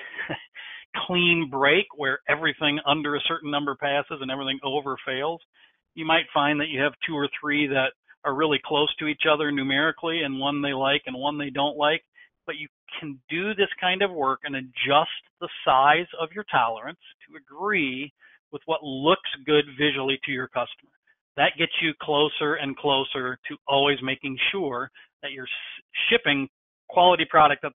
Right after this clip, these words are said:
will pass their, their tolerance. So that's the first thing we can do to help improve our agreement with customers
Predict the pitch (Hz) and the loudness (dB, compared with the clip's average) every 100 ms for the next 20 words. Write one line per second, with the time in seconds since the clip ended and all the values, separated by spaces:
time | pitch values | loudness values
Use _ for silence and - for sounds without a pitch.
0 | _ 131 - 147 135 - - 123 120 - | _ -12 -2 2 2 2 -6 -8 -8 -14
1 | _ - 120 135 120 110 110 _ _ _ | _ -16 -12 -6 -6 -6 -12 _ _ _
2 | _ _ _ _ _ _ _ _ _ _ | _ _ _ _ _ _ _ _ _ _
3 | _ - 160 208 - - - 220 214 - | _ -10 0 0 0 -4 2 6 6 4
4 | 170 143 135 143 131 139 135 135 - - | -2 -2 -4 -6 -4 -4 -2 -2 -4 0
5 | 156 151 - - _ - 147 - - 160 | 2 2 -2 -18 _ -10 -10 -10 -6 -2
6 | 151 147 143 143 135 - _ _ _ _ | 0 0 0 -4 -8 -18 _ _ _ _
7 | 139 135 131 127 123 143 139 123 156 202 | 4 4 4 2 0 -2 -8 -6 -2 0
8 | 185 156 135 - 156 - 135 123 120 | 0 0 -2 2 2 2 -4 -4 -4